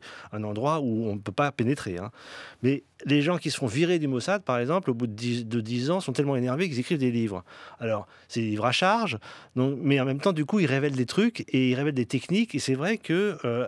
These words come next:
à la fin, on arrive à obtenir des renseignements. Mais vous savez quoi ? En plus, sur Internet et en faisant gou-, et en googlisant les, les, les choses, on arrive à obtenir des renseignements. Et des fois, c'est incroyable à quel point on, on peut trouver des choses.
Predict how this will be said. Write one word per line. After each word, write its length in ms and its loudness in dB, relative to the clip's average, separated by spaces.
à 120 4
la 120 2
fin, 460 0
on 140 2
arrive 260 2
à 80 2
obtenir 300 0
des 100 2
renseignements. 560 0
Mais 240 -2
vous 100 -8
savez 220 0
quoi ? 240 2
En 80 -4
plus, 160 -6
sur 240 -4
Internet 560 -2
et 160 0
en 60 0
faisant 180 -2
gou-, 220 0
et 80 2
en 100 2
googlisant 640 2
les, 420 -4
les, 160 -4
les 140 -2
choses, 440 0
on 100 2
arrive 360 0
à 60 2
obtenir 400 2
des 80 0
renseignements. 600 -2
Et 100 0
des 140 0
fois, 180 0
c'est 380 -2
incroyable 480 -2
à 40 -6
quel 140 -4
point 220 -2
on, 260 -4
on 100 -6
peut 200 -2
trouver 400 0
des 80 0
choses. 400 0